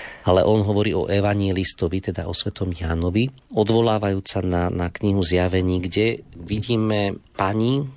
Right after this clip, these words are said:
ktorá bola ako neviestka sedem hlav, teda sedem sviatostí alebo sedem aj čností,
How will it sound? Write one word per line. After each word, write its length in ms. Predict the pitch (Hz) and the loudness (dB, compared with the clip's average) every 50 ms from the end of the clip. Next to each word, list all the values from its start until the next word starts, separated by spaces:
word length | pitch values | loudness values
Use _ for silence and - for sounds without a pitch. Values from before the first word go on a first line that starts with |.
| - - | -16 -10
ktorá 240 | - 110 104 98 95 | -6 -4 -2 0 -2
bola 320 | 87 92 98 98 92 95 | 0 0 0 0 0 0
ako 160 | - - 98 | -2 -2 -2
neviestka 880 | 92 98 101 101 98 104 104 104 - - - - - 104 98 98 101 - - - - | 0 2 2 2 2 2 0 0 -2 -4 -8 -8 -4 -2 -2 -2 -2 -6 -12 -12 -6
sedem 400 | - - 104 90 101 95 92 85 | -4 -2 -2 2 2 2 2 2
hlav, 400 | 85 85 85 85 85 85 - 92 | 0 0 2 2 0 -2 -2 -2
teda 160 | 90 87 85 | -2 -2 -2
sedem 320 | - - 92 87 90 87 - | 0 -2 0 0 0 0 0
sviatostí 720 | - - 95 90 90 - - 95 - - - 95 92 90 | 0 0 0 0 0 -2 -4 -4 -4 -4 -4 -4 -2 -2
alebo 240 | 87 90 87 85 - | -2 -2 -2 -2 -2
sedem 480 | - - - 92 87 87 85 90 92 - - - - - - - - - - - - | -2 -2 -2 0 0 0 0 0 -2 -6 -12 -18 -16 -16 -16 -18 -18 -16 -10 -4 -4
aj 240 | 85 - - - | -2 -2 0 2
čností, 640 | 95 92 98 101 - - - - 104 104 113 120 - | 4 4 4 4 0 -4 -2 0 0 0 0 -2 -4